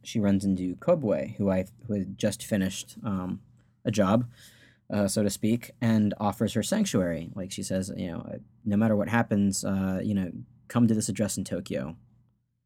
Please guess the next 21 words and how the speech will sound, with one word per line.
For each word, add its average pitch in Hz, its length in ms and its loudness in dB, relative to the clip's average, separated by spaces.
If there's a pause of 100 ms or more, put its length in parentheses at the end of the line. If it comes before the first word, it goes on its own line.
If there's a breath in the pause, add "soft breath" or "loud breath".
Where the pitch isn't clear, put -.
(280)
Uh, - 220 -14 (560)
this - 180 -8
is, 92 400 -8 (500)
this 101 120 -6
is 101 120 -2
where 101 100 0
you 92 180 0
can 92 160 -4
find 78 260 -6
me." 73 80 -8
And 60 120 -12
she's 104 100 -8
like, 92 140 -6
"Oh, 190 160 6
well, 95 320 2 (520)
thanks, 233 280 -2
but 147 260 4
I 127 100 6
think 151 240 -2
I'm 113 200 6
good." 180 460 6